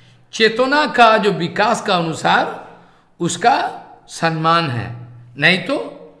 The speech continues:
सम्मान किस बात का? ये जड़ रक्त मांस का दुर्गंध दूषित ये शरीर का सम्मान है, या ये जड़ मन का संवाद है,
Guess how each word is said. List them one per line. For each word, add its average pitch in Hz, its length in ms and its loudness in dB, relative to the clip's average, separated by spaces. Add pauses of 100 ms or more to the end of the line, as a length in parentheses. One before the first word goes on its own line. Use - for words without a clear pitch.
(160)
सम्मान 208 400 0
किस 214 240 -2
बात 180 320 0
का? - 420 -12 (140)
ये 170 140 0
जड़ 170 260 2
रक्त 196 340 0
मांस 185 360 -2
का 190 160 -2
दुर्गंध 180 800 -2 (220)
दूषित 226 580 0
ये 175 80 -2
शरीर 220 420 -2
का 262 360 0 (200)
सम्मान 214 480 0
है, - 380 0 (520)
या 214 200 6
ये 220 180 2
जड़ 185 260 4
मन 220 280 0
का 240 180 2
संवाद 214 460 2
है, 277 160 4